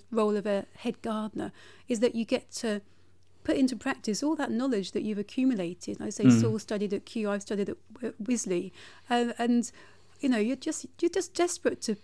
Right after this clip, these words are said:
Speaker 1: apply that knowledge. You've, you've got an understanding of the science. You think, "I know this is gonna work." And then after, as I say, sort of five, six, seven years of doing it, you,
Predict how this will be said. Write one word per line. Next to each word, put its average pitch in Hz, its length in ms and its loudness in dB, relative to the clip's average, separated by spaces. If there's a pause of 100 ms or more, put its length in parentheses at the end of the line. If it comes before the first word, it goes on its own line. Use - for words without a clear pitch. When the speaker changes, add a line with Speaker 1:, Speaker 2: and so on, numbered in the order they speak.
Speaker 1:
apply 294 360 0
that - 180 -4
knowledge. 196 420 -4
You've, 226 240 -4
you've 233 140 -2
got 285 140 2
an 233 80 0
understanding 269 520 0
of 202 60 -4
the 202 80 -4
science. 208 560 -6
You 226 60 -4
think, 214 220 -4 (120)
"I 226 80 -4
know 269 220 0
this 233 180 -6
is 196 120 -4
gonna 190 220 0
work." 196 220 -2
And 220 100 0
then 247 200 2 (360)
after, 254 300 -2
as 226 100 -4
I 262 40 0
say, 240 200 -2
sort 196 200 -8
of - 60 -20
five, 220 260 -2
six, - 180 -8
seven 208 260 -4
years 202 300 -2
of 196 100 -8
doing 214 260 -2
it, 196 120 -2
you, 214 200 -4